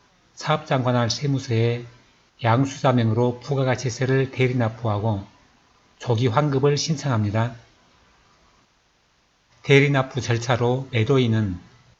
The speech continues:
계약서에 대리납부를 통해서 매수자가 부가세를 납부한다고 기록을 하고 세금 계산서상 작성일자인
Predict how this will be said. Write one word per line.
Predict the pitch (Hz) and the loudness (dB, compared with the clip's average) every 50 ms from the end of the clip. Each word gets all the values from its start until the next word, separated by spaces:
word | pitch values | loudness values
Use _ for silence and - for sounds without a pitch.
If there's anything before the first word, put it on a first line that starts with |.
| _ _ _ _ _ _ _ - | _ _ _ _ _ _ _ -4
계약서에 | - 127 123 131 139 143 127 - - 127 117 117 123 127 127 127 127 | 0 4 6 6 6 4 4 0 0 0 2 2 2 2 0 -2 -2
대리납부를 | - 139 139 139 147 147 139 135 135 - - 139 123 | 0 0 2 2 2 2 0 0 -2 -4 -6 -6 -4
통해서 | - 123 120 117 113 113 - 135 131 131 127 127 - | -2 -2 0 0 0 0 0 0 0 0 0 -2 -2
매수자가 | 117 110 - - 147 139 139 127 127 120 117 - | -2 -2 -2 -2 -2 0 0 0 0 -2 -4 -4
부가세를 | - 143 135 139 131 - - 135 123 120 110 | -2 2 2 2 2 2 0 -2 0 0 0
납부한다고 | 107 107 110 - - 127 123 120 120 120 123 131 139 135 | 0 -2 -2 -4 -4 -2 -2 0 0 0 0 -2 -2 -4
기록을 | - - 110 123 110 117 107 | -4 -4 -4 -2 0 0 0
하고 | 104 107 95 101 104 120 131 135 - - - _ _ _ _ _ _ _ _ _ _ _ _ _ _ _ | 0 0 0 0 0 0 -2 -4 -8 -14 -20 _ _ _ _ _ _ _ _ _ _ _ _ _ _ _
세금 | - - 170 165 156 160 156 139 | -8 -2 0 0 0 0 0 -2
계산서상 | - - 135 117 139 135 127 113 - 123 - 139 135 127 - | 0 0 0 0 0 0 -2 -2 -4 -4 -2 -2 -2 -2 -2
작성일자인 | - 110 107 - - - 135 127 117 113 117 - 117 104 104 113 120 123 127 131 | -4 -6 -8 -6 -4 -2 0 0 0 0 -2 -2 -2 0 2 2 0 0 -2 -4